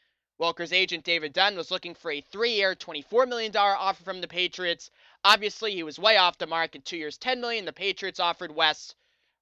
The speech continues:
was far more in line with his market value than the three years, twenty-four million. Welker's agent, David Dunn, wanted to get for him on the open market. So, i-, it's obvious the Patriots nailed the market for Wes Welker. It is. Um,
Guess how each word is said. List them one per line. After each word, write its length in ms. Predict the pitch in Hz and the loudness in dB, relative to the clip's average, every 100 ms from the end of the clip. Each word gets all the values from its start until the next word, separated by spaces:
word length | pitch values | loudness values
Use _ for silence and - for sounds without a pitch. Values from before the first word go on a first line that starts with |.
| 123 | -6
was 440 | 143 135 131 - _ _ | -2 -2 -4 -12 _ _
far 200 | 226 233 | 4 4
more 200 | 208 196 | 2 -2
in 100 | 180 | 0
line 180 | 170 165 | -2 -2
with 80 | |
his 100 | 147 | -8
market 320 | 147 143 135 135 | -8 -6 -6 -6
value 340 | 135 135 156 | -4 -2 -4
than 160 | 139 127 | -8 -10
the 60 | |
three 240 | 120 156 151 | -10 -8 -6
years, 160 | 143 | -6
twenty-four 460 | - 139 - 240 233 | -10 -14 0 2 2
million. 400 | 202 190 185 170 _ _ - | 2 0 -2 -4 _ _ -2
Welker's 340 | 165 160 160 | -2 0 -2
agent, 300 | 156 156 147 | 0 0 -4
David 260 | 151 139 127 | -4 -4 -2
Dunn, 340 | 165 156 143 131 _ _ | 0 0 0 -8 _ _
wanted 260 | 147 147 139 | -4 -2 -4
to 80 | |
get 180 | 139 139 | -4 -6
for 180 | - 147 | -6 -8
him 120 | 135 | -6
on 160 | 131 127 | -6 -6
the 100 | 131 | -8
open 220 | 123 143 | -10 0
market. 360 | 214 196 123 - | 2 2 -2 -16
So, 520 | - 226 214 208 190 _ _ _ _ 151 | 2 6 8 6 2 _ _ _ _ -16
i-, 60 | - _ | -16 _
it's 180 | 240 233 | 0 8
obvious 360 | 320 349 339 - | 8 8 4 -6
the 100 | 226 | -2
Patriots 540 | 247 277 277 240 - | 0 0 -2 -6 -6
nailed 360 | 202 214 240 196 | 0 4 4 2
the 80 | |
market 380 | 202 208 214 208 | 0 0 2 -2
for 180 | - 202 | -2 -2
Wes 260 | 175 165 - | 0 -2 0
Welker. 420 | 214 220 - - _ _ _ _ _ _ | 4 4 2 -14 _ _ _ _ _ _
It 140 | 220 302 | 4 8
is. 420 | 285 - - - _ _ _ - | 6 4 -10 -20 _ _ _ -2
Um, 420 | 185 190 185 180 | 2 4 2 -2